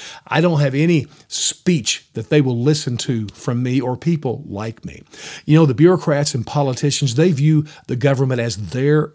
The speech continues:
kingdom. They want me and you just to be subjects, to be serfs, servants serving them. We're to be the sheep and the ultimate S. They want us to shut up. And they'll take care of us.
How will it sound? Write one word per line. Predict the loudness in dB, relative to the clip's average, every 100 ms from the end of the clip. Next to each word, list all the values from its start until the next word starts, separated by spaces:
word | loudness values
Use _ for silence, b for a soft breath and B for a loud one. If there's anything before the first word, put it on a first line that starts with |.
| _
kingdom. | -2 0 0 -2 -10 -2
They | 0
want | 2 0 -2
me | -2 0 0
and | 0
you | 0
just | 0 -2
to | -4
be | -8
subjects, | -6 -4 -4 -4 -10 -12 -6
to | -2
be | -2
serfs, | -2 -6 -8 -10 -14 -14 B B B B -6
servants | -4 -2 2 2 0 -6
serving | -4 2 2 2 0
them. | 2 4
We're | 4 6
to | 4
be | 4
the | 2 -2
sheep | -8 -6 -2 -2 -4
and | -6
the | -2
ultimate | -2 -4 -8 -6
S. | -4 -4
They | -4 -8
want | -4 -6 -6 -8
us | -10 -10 B
to | -8 -8 -8
shut | -8 -4 -2 -2 -4 B B _ -12
up. | -10 -10 -14 _ b b _ -12
And | -8
they'll | -4 -4
take | -6 -10 -12
care | -16 -16 -16
of | -20
us. | -18 -18